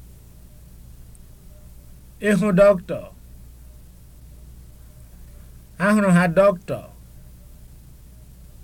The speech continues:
Ịga mmiri. Agara ha mmiri.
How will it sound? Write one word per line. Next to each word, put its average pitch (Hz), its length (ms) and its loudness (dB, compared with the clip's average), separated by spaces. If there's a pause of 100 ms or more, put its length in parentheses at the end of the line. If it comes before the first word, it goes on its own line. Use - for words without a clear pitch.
(1300)
Ịga 208 380 2
mmiri. 196 320 -2 (2500)
Agara 196 440 2
ha 175 180 2
mmiri. 196 320 -2